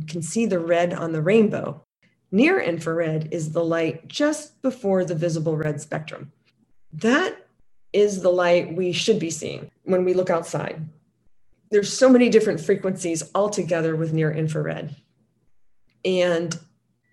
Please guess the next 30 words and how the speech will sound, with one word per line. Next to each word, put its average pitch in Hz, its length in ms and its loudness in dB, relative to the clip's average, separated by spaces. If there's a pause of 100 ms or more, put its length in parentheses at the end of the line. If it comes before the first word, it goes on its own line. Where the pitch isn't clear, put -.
(580)
that 202 540 0
is 185 140 0
what 180 180 2
your 175 120 -2
brain 160 260 0
needs. 151 200 -2
Your 170 100 -2
brain 202 300 2
needs 196 220 2
that - 200 -2
spectrum - 560 -2
of 156 180 -2
visible 165 640 0
and 170 580 -2
invisible 156 760 -2
light. - 540 -10 (1160)
It's 175 160 -10
very 185 280 2
healing 202 500 2
to 190 120 -4
the 160 140 -6
tissues. - 720 -10 (920)
However, 214 720 0 (180)
near 294 280 2
infrared 180 480 0
light 156 260 -4
is 156 120 -8
penetrating, - 920 -6
can 180 100 -10
penetrate 202 680 -2